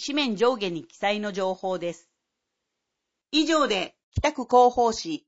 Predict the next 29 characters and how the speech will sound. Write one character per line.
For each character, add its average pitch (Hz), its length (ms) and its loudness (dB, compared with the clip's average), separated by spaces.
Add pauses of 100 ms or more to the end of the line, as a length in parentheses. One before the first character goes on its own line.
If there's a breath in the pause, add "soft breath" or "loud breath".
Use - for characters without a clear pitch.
我 240 140 6
が 294 80 2
町 247 260 -2
北 202 240 -2
区、 - 320 -6 (180)
二 180 140 0
千 262 280 -2
二 269 140 0
十 233 220 -2
六 170 240 -2
年 160 260 -4 (100)
三 254 260 -2
月 294 220 -2
号、 175 340 2 (220)
ナ 247 180 4
ン 277 60 4
バ 220 140 6
ー 180 40 0
三 269 240 0
百 214 240 -4
五 165 120 0
十 233 180 -4
八 247 340 -6
を 151 200 0
終 156 80 2
わ 165 80 6
り 165 120 0
ま 151 160 -2
す。 - 180 -20